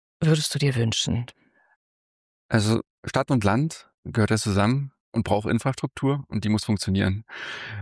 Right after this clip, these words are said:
Speaker 2: Ähm, und ich glaube, ähm, Brandenburg ist da schon sehr weit, ja, prinzipiell, ähm, auch gerade was das Energiethema angeht, ja, vielleicht da auch noch mal ein paar Zahlen. Ähm,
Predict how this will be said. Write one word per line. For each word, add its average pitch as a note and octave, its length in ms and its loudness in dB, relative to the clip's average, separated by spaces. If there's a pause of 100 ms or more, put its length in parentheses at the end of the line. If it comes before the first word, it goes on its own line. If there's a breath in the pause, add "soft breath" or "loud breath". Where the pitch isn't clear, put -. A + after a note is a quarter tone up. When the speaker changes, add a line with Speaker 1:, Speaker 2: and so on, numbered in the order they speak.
Speaker 2:
Ähm, G2+ 760 2 (880)
und G#2+ 100 0
ich G2 100 -4
glaube, G#2+ 500 2
ähm, F#2 260 0
Brandenburg A#2 360 0
ist A#2 160 -2
da A#2+ 80 2
schon G#2+ 200 0
sehr F#2+ 140 2
weit, - 340 -2
ja, - 120 -6
prinzipiell, G#2 760 0
ähm, F#2 640 4 (520 loud breath)
auch G2 220 -2
gerade - 280 -2
was - 180 -4
das - 140 -12
Energiethema G#2 640 2
angeht, G2+ 360 2
ja, G#2 180 0
vielleicht G2 280 -2
da G2+ 40 0
auch G2 60 2
noch G2 80 2
mal G2+ 120 4
ein F#2 100 0
paar G2+ 140 -2
Zahlen. A2+ 460 0
Ähm, F#2+ 420 2